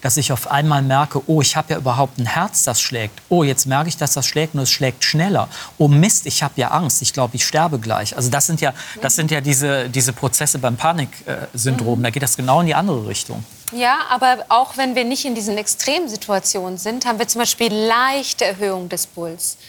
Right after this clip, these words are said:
Speaker 2: Ich treffe einen Mensch, der nicht so nett zu mir ist, mein Puls geht unmerklich nach oben.
Speaker 1: Mhm.
Speaker 2: Manche Mer-, Menschen merken das und andere ignorieren diese Impulse. Und das sind diese leichten Impulse,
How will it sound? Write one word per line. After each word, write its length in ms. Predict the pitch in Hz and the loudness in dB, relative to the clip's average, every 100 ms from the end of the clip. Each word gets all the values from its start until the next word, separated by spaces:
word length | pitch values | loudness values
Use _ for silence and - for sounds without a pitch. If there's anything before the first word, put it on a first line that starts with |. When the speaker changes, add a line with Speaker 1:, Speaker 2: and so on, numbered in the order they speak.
| - | -10
Speaker 2:
Ich 100 | - | -4
treffe 300 | - 233 - | -2 0 0
einen 160 | 226 | 0
Mensch, 260 | 214 233 226 | 0 -2 0
der 120 | 240 | 0
nicht 180 | 214 220 | 0 0
so 100 | - | 0
nett 260 | 220 247 - | 0 0 0
zu 100 | 302 | -2
mir 220 | 262 233 | 0 0
ist, 140 | 233 | 0
mein 200 | 233 208 | -2 -4
Puls 380 | 202 240 247 - | -2 -2 0 0
geht 200 | - 220 - - - | -2 -4 -10 -20 -2
unmerklich 720 | 262 320 294 233 208 214 214 | 2 2 2 0 -2 -4 -4
nach 180 | 214 190 | -4 -4
oben. 340 | - 208 143 | -4 0 2
Speaker 1:
Mhm. 180 | 135 147 - - - - _ | 2 2 -2 -14 -20 -20 _
Speaker 2:
Manche 300 | - 220 226 | -2 -2 -2
Mer-, 200 | 220 196 185 - | -2 -2 -2 -6
Menschen 340 | 208 202 - | -4 -2 -2
merken 320 | 185 180 214 | -2 -2 -2
das 260 | 269 339 311 | 0 0 0
und 100 | 285 | -2
andere 340 | 240 247 262 | -2 0 0
ignorieren 580 | 240 269 269 254 285 254 | -2 -4 -4 -2 -2 -2
diese 220 | 214 180 | -2 -6
Impulse. 540 | 185 190 - 180 175 180 | -8 -12 -10 -10 -8 -6
Und 120 | 185 | -2
das 120 | 196 | -2
sind 100 | 233 | 0
diese 200 | 233 214 | 0 2
leichten 560 | 220 220 233 277 - 240 | 2 2 2 0 -4 -4
Impulse, 640 | 220 208 247 262 233 247 | -6 -2 -2 -2 0 -2